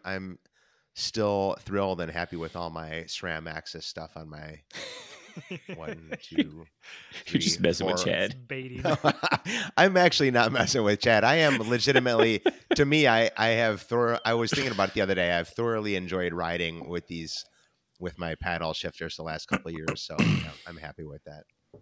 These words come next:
Speaker 2: I think it is cool that we do have pretty cool bike technology these days. I mean, I know Chad wants to be on mechanical rim brakes for life, but I do think that, <laughs> you know, this is one, not the thing I'm thankful for, but I do agree with that, Mike. I think it's really cool that we have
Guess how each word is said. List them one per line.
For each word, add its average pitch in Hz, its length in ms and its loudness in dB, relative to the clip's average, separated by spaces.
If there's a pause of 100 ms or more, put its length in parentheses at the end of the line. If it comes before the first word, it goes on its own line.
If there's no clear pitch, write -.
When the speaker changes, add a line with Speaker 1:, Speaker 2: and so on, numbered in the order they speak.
(300)
Speaker 2:
I 143 120 4
think 160 260 0
it 113 80 0
is 107 160 -2
cool 90 320 -4
that 80 180 -6
we 95 160 -8
do 101 240 -4
have 82 380 -2
pretty 95 260 -8
cool 92 220 -8
bike 82 240 -6
technology 85 580 -10
these 80 220 -12
days. 78 420 -10
I 92 60 -10
mean, 92 300 -10 (320)
I 123 80 2
know 127 180 0
Chad 90 340 -4
wants 87 300 -8
to 85 80 -10
be 85 160 -8
on 80 180 -6
mechanical 85 480 -8
rim 82 160 -6
brakes 80 240 -4
for 90 140 -6
life, 82 340 -6
but 101 240 2 (380)
I 123 80 2
do 143 160 0
think 104 380 -4
that, 92 180 0 (120)
<laughs> 92 120 -8
you 113 100 0
know, 87 220 0
this 123 160 0
is 120 100 -2
one, 113 220 2
not 107 200 2
the 90 80 -8
thing 95 160 -2
I'm 90 160 0
thankful 92 280 -6
for, 107 180 -4
but 110 100 -4
I 151 80 4
do 139 140 2
agree 101 220 0
with 90 140 -4
that, 82 100 -4
Mike. 85 180 -10
I 110 40 -2
think 123 160 -12
it's - 120 -18
really 92 200 -16 (120)
cool 90 160 -10
that 85 100 -6
we 95 120 -12
have 85 320 0